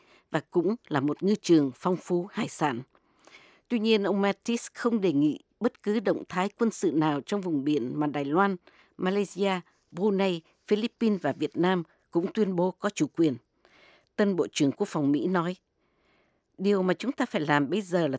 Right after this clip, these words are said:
tận dụng mọi cố gắng ngoại giao để tìm cách giải quyết một cách đúng đắn vụ tranh chấp này, duy trì các kênh liên, liên lạc và đối thoại với nhau." Ông Mattis nhấn mạnh, "Tại thời điểm này,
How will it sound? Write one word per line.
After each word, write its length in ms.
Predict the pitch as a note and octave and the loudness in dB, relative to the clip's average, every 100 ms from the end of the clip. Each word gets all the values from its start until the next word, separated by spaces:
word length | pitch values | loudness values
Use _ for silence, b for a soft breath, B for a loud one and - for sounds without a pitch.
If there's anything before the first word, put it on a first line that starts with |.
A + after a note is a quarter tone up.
| - | 0
tận 220 | E3+ - | -2 0
dụng 280 | D#3 - D3+ | -2 0 0
mọi 160 | D#3 - | 0 0
cố 120 | G#3 | -2
gắng 260 | G#3 G3 A3 | 0 0 0
ngoại 220 | F#3+ - | -2 -2
giao 300 | - G3+ F#3+ b b b b | 0 0 0 b b b b
để 220 | - D3+ C3+ - | -4 -2 0 4
tìm 220 | D#3+ C#3 | 4 4
cách 220 | - - | 0 -4
giải 260 | D3+ D3+ A#2 | -4 -4 -4
quyết 300 | F#3+ A3 - | -4 -4 -2
một 160 | D#3 - | -6 -2
cách 120 | G3 | -6
đúng 260 | - G3 A3 | -4 -4 -2
đắn 240 | G3+ G#3 A3 - | -4 -4 -10 -6
vụ 120 | E3+ | -4
tranh 160 | - F#3+ | -2 -4
chấp 200 | - - | -4 -4
này, 240 | E3+ C3 - b b b b b | -4 -4 -8 b b b b b
duy 220 | - G3+ A3 | -6 -4 -2
trì 240 | - E3+ | 0 -2
các 280 | - F#3+ - | -2 -6 -2
kênh 300 | G3 F3+ E3+ | -2 0 0
liên, 320 | F#3+ A3+ F3 - | -2 -2 -4 0
liên 200 | G3+ G3 | 2 2
lạc 220 | E3 - | 0 -2
và 80 | D3+ | -4
đối 180 | C3+ F3 | -2 -4
thoại 260 | - D#3 - | -2 -2 0
với 140 | F3 | 0
nhau." 220 | F#3 E3+ - _ b b b b b b - | 0 -2 -6 _ b b b b b b 0
Ông 200 | G3 F#3+ | 2 2
Mattis 400 | F#3 - A3+ F#3 | 2 0 -2 0
nhấn 200 | F#3 A3 | 0 2
mạnh, 180 | F3 - b b b b b | 0 0 b b b b b
"Tại 140 | - G2+ | -4 -2
thời 200 | - D#3 | 2 4
điểm 240 | C3+ C#3 | 4 4
này, 240 | C#3+ C3+ | 4 2